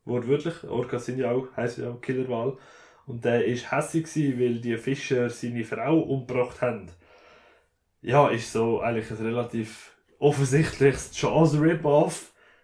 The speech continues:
Mit ein paar Szenen, die so wirklich, also für mich wirklich eins zu eins übernommen worden sind. Einfach mit anderen Objekten.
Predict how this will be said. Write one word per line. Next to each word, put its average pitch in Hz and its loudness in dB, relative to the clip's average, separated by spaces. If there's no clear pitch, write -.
Mit 139 0
ein - -16
paar 131 2
Szenen, 160 2
die 139 4
so 135 2
wirklich, 143 -4
also 123 -2
für 123 -10
mich 147 -4
wirklich 143 -4
eins 156 2
zu 185 -2
eins 175 2
übernommen 175 0
worden 185 0
sind. 202 -2
Einfach 139 0
mit 135 0
anderen 127 0
Objekten. 117 -2